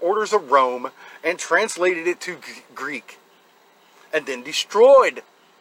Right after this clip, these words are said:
the Hebrew New Testament. And it's proven, the Vatican has admitted that there was once a New Testament that was originally written in Hebrew,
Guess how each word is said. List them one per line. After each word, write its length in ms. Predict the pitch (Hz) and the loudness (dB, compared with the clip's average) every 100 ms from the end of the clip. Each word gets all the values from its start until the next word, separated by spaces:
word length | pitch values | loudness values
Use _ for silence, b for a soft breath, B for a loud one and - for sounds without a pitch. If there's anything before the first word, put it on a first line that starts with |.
| _ | _
the 100 | 151 | -16
Hebrew 600 | 143 170 151 127 131 113 _ _ _ _ _ _ | -14 -14 -14 -8 -8 -8 _ _ _ _ _ _
New 140 | 127 | -12
Testament. 500 | - 127 - - 85 _ _ _ _ _ _ _ _ _ _ _ _ _ _ _ _ _ _ _ _ _ _ _ _ _ _ _ | -4 -4 -6 -18 -20 _ _ _ _ _ _ _ _ _ _ _ _ _ _ _ _ _ _ _ _ _ _ _ _ _ _ _
And 140 | 160 175 | -4 -4
it's 140 | 170 | -6
proven, 420 | - 208 233 202 | -4 -2 0 -2
the 60 | 160 | -2
Vatican 540 | 139 165 214 226 196 | 2 2 4 0 -6
has 200 | 160 180 | -2 -2
admitted 560 | 170 151 160 208 190 123 | -2 -8 -4 0 -2 0
that 220 | 147 147 | -2 -2
there 160 | 156 147 | -4 -4
was 260 | 151 143 | -4 -8
once 480 | 123 131 165 170 - B B B | -10 -4 -4 -6 -16 B B B
a 80 | 131 | -12
New 220 | 131 175 | -10 -12
Testament 640 | 180 180 160 - 160 156 151 b b b | -2 0 0 -4 -10 -8 -8 b b b
that 160 | 120 135 | -12 -12
was 100 | 123 | -18
originally 560 | 110 135 139 151 165 | -8 -8 -8 -12 -14
written 320 | 127 143 131 | -10 -10 -10
in 140 | 143 151 | -12 -14
Hebrew, 580 | - 151 139 120 113 | -16 -20 -16 -12 -12